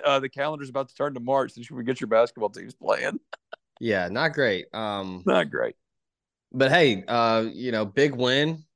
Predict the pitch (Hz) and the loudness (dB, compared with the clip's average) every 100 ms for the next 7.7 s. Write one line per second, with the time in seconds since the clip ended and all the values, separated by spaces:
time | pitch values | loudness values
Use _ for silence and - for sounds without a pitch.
0 | _ _ _ _ _ _ _ _ 131 113 | _ _ _ _ _ _ _ _ -2 4
1 | 117 139 139 120 107 143 147 151 135 110 | 6 6 4 0 0 0 0 0 0 0
2 | 117 113 123 113 101 113 107 110 131 117 | -4 -2 -2 0 -2 -4 -8 -10 -4 0
3 | 117 - 117 113 123 117 104 107 - _ | 0 0 -4 -2 -2 -2 -2 -4 -10 _
4 | _ _ _ _ 98 101 101 98 98 95 | _ _ _ _ -2 0 -2 -4 -6 -6
5 | 101 135 147 147 175 110 92 92 _ _ | -2 2 4 4 4 0 -4 -6 _ _
6 | _ _ - - 113 113 113 110 110 - | _ _ -16 0 4 6 6 4 0 -2
7 | 110 107 107 104 101 101 | 0 2 2 0 -4 -8